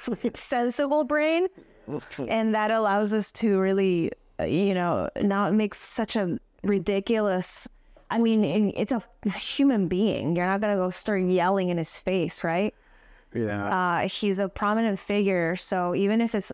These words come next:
Speaker 1: uh, for example, another celebrity, uh, like an actress or an actor that you met that you like,
Speaker 2: Mm-hmm.
Speaker 1: that you don't like, I mean, you're still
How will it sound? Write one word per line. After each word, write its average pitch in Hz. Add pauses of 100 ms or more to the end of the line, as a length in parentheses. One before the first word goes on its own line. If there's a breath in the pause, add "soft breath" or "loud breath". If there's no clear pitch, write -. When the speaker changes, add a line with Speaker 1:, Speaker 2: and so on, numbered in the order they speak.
Speaker 1:
uh, -
for 190
example, 185
another 185
celebrity, 175
uh, -
like 165
an 160
actress 170
or 160
an 151
actor 160
that 139
you 151
met 156
that 160
you 143
like, 139 (140)
Speaker 2:
Mm-hmm. 117 (520)
Speaker 1:
that 202
you 190
don't 175
like, 202
I 214
mean, 233 (720)
you're 202
still 285